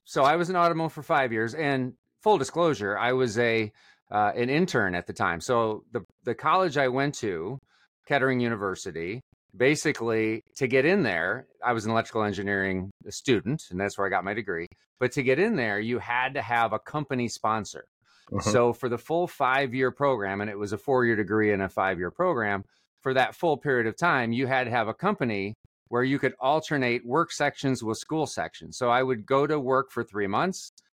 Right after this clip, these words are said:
Speaker 1: I would go to school for three months for a semester. And al-, we alternated that for five years.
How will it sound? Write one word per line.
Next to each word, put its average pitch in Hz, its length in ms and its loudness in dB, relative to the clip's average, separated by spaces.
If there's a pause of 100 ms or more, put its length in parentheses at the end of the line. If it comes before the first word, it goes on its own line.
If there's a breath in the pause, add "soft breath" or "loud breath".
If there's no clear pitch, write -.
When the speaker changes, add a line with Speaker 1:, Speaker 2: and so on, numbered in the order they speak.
(140)
Speaker 1:
I 110 120 2
would 113 160 -2
go 123 160 2
to 120 80 0
school 151 360 -2
for 113 140 -2
three 95 240 0
months 80 260 -2
for 98 120 -2
a 90 40 0
semester. 87 520 -6
And 117 180 -8
al-, 131 240 -4
we 123 140 -2
alternated 123 560 0
that 107 260 -2
for 113 140 -6
five 110 400 -2
years. 110 540 -4